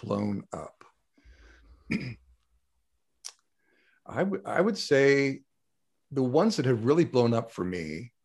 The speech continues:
that I think about it and, and am pleased that I made the unreasonable request were ones that,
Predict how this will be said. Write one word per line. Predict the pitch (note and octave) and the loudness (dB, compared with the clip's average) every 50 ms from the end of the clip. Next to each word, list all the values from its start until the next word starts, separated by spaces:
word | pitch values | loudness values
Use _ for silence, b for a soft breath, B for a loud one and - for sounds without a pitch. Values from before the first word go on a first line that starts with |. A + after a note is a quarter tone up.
| _ _ _ _ _ _ _ _ _ _ _ _ _ _ _ - | _ _ _ _ _ _ _ _ _ _ _ _ _ _ _ -14
that | B2+ A2+ A#2 A2 F#2+ F2 - - - _ _ _ _ _ _ _ - | -6 -2 0 0 2 0 -2 -4 -10 _ _ _ _ _ _ _ -8
I | G2 G2+ F#2+ F#2+ F#2+ F#2+ F#2+ - - _ _ _ _ _ _ _ _ _ _ _ _ _ _ _ _ _ - | -4 -4 -2 -2 -2 -2 -4 -8 -12 _ _ _ _ _ _ _ _ _ _ _ _ _ _ _ _ _ -20
think | - - - C#3+ B2+ A#2+ | -12 -6 -4 -2 -2 -2
about | A#2 - G2 F2 E2+ F2 - | -2 -2 0 0 0 -2 -2
it | - - - _ _ _ _ | -4 -10 -14 _ _ _ _
and, | - G2 F#2+ F#2+ | -8 -8 -6 -8
and | - - G#2 F2+ F2+ F2 F#2 - _ _ _ _ _ _ _ _ _ - | -8 -8 -8 -8 -8 -10 -12 -14 _ _ _ _ _ _ _ _ _ -10
am | A2 G2 | -10 -10
pleased | - - - D3 C#3+ C3+ A2+ - | -8 -2 2 2 2 2 2 0
that | A#2+ G2+ | 0 0
I | G2 | 0
made | G2 G2 G2 G2+ F#2+ | 0 -2 -2 -2 -2
the | G2+ A2+ | -2 -4
unreasonable | A2 G2 F#2 F2+ F#2 G2 F#2+ F#2 G2+ F2+ F2 F2 | -4 -4 -6 -6 -8 -8 -8 -8 -8 -8 -8 -6
request | D#2+ E2 F2 - - - G2+ D#2+ E2 E2+ - - - - _ - | -8 -8 -10 -10 -8 -8 -6 -6 -8 -10 -12 -14 -16 -16 _ -6
were | C3+ B2 B2 | -2 -2 0
ones | A#2+ A#2+ C3 C#3 D#3 E3+ F3 E3 - - | 0 0 0 0 0 0 -2 -6 -4 -2
that, | A#2 A#2 A2 G#2+ G2+ - | 0 2 2 2 0 -2